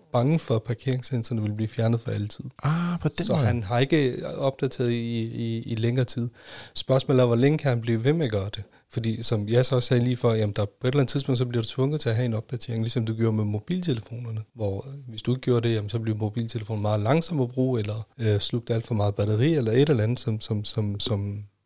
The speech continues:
Speaker 1: øh, som du som s-, forbruger har svært ved at sætte dig ind i det. Så på den måde er det rigtig interessant, at der kommer opdateringer. Du vil selvfølgelig hele tiden gerne have den nyeste,
Speaker 2: Mhm.
Speaker 1: men som vi kender fra Apple og, og iOS, jamen, så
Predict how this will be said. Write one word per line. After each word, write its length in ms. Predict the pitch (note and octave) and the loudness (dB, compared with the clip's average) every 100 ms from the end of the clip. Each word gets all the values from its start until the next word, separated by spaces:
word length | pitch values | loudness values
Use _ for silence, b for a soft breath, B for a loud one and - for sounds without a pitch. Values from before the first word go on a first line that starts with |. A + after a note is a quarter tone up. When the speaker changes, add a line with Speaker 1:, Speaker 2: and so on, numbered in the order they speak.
| A2 | -4
Speaker 1:
øh, 300 | G#2+ G#2 G#2 | -2 0 -2
som 160 | - | -2
du 100 | G#2+ | -4
som 180 | A2 A2+ | -2 0
s-, 140 | - - | 0 -4
forbruger 520 | - - A#2 A#2 C3 | -8 -4 0 6 6
har 120 | A#2 | 6
svært 280 | A2+ - C#3 | 4 4 4
ved 40 | - | 4
at 60 | |
sætte 220 | A#2+ B2+ - | 2 2 2
dig 60 | C3 | 2
ind 160 | F3 G3 | 6 6
i 100 | A2+ | 4
det. 160 | G#2+ B B B B | 2 B B B B
Så 100 | - | 0
på 100 | A#2+ | 8
den 120 | C#3 | 10
måde 180 | E3 F3 | 12 12
er 40 | C#3+ | 10
det 100 | C3 | 10
rigtig 380 | C#3+ D3 D3 - - | 6 4 -2 -2 -4
interessant, 1200 | - B2 - - A#2 - - - D3 D#3 - - - | 2 4 2 0 0 2 2 6 6 4 -4 -10 0
at 340 | C3 C3+ - - - | 2 2 0 -10 -4
der 80 | |
kommer 260 | A2+ D3 D#3+ | 2 4 4
opdateringer. 500 | D#3 E3 D#3+ D3+ C#3+ B2+ _ | 4 2 2 2 2 -2 _
Du 60 | A#2+ | -6
vil 100 | G#2 | -4
selvfølgelig 300 | G2 C#3 B2+ | -2 0 2
hele 120 | C3+ | 2
tiden 180 | C#3+ C#3 | 2 2
gerne 160 | A#2 A#2+ | 4 2
have 140 | A2+ | 0
den 120 | G#2+ | -2
nyeste, 360 | A#2 E3 F#3 C3 | -2 0 4 8
Speaker 2:
Mhm. 160 | G#2+ F#2+ B2+ b _ | 8 8 0 b _
Speaker 1:
men 160 | G#2+ G#2 | -2 2
som 200 | - G#2+ | 2 2
vi 80 | A2 | 2
kender 260 | D3+ D3 | 4 6
fra 240 | - A2+ G#2 | 4 2 2
Apple 340 | A2+ A#2 B2+ A2 | 4 4 2 0
og, 300 | G#2 G#2+ A2 | 0 -2 0
og 160 | A2 C3 | 4 4
iOS, 220 | C#3+ - | 4 0
jamen, 120 | A2 | -2
så 180 | A#2 | 0